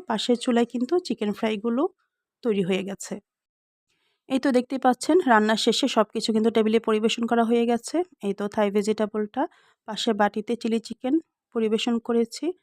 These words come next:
ফ্রাইড রাইসটাও কিন্তু দেখতে বেশ সুন্দর হয়েছে, আর ফ্রাইড চিকেনগুলোও কিন্তু একদম লোভনীয় হয়েছিল।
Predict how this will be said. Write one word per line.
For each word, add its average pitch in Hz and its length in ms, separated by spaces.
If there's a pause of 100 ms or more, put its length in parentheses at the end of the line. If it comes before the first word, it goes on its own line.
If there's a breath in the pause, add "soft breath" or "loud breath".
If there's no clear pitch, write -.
(400)
ফ্রাইড 208 220
রাইসটাও 220 360
কিন্তু 233 200
দেখতে 220 260
বেশ 240 180
সুন্দর 240 300
হয়েছে, 247 400 (340)
আর 190 120 (160)
ফ্রাইড 220 300
চিকেনগুলোও 220 640
কিন্তু 214 260 (120)
একদম 196 240 (100)
লোভনীয় 196 420
হয়েছিল। 196 480